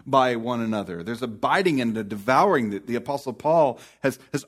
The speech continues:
argued against elsewhere in Scripture. And then in Mark chapter twelve, there's a specific warning about the way that false teachers can prey on the weak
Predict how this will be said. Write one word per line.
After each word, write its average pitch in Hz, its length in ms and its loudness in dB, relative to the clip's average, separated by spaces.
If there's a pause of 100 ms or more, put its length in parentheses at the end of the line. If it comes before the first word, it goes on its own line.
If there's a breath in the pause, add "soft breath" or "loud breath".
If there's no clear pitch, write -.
argued 185 520 2
against 156 520 -2
elsewhere 160 520 0
in 135 100 -2
Scripture. 101 680 -8
And 151 140 2
then 196 120 6
in 185 120 4
Mark 190 380 0
chapter 170 340 -2
twelve, 165 460 -2
there's 127 160 -2
a 135 60 -12
specific - 720 -10
warning 135 760 -2 (300 loud breath)
about 165 400 2
the 165 100 0
way 165 440 2
that 143 200 0
false 185 460 0
teachers 151 560 -8
can 127 220 -4
prey 180 560 0
on 147 260 -4
the 139 80 -2
weak 127 580 -8